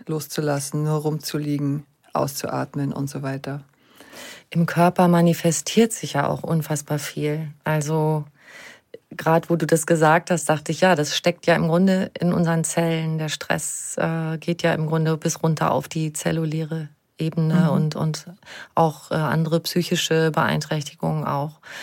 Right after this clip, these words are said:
Speaker 2: Und das wird auch berührt durchs Yoga, ne? Mhm.
Speaker 1: Ja, und es wirkt,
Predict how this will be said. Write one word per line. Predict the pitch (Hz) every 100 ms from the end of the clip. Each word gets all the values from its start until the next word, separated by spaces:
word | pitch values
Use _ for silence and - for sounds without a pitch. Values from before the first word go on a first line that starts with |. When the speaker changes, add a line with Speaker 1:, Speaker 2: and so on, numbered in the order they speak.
| - - -
Speaker 2:
Und | - 165 160 165 165 156
das | 156 143
wird | 180 170
auch | 160 -
berührt | 185 196 190 151
durchs | 139 -
Yoga, | 139 139 143 139
ne? | 147 185 _ _ 175
Mhm. | 170 160 156
Speaker 1:
Ja, | 190 175
und | 160 156
es | 170 165
wirkt, | 156 202 339 - -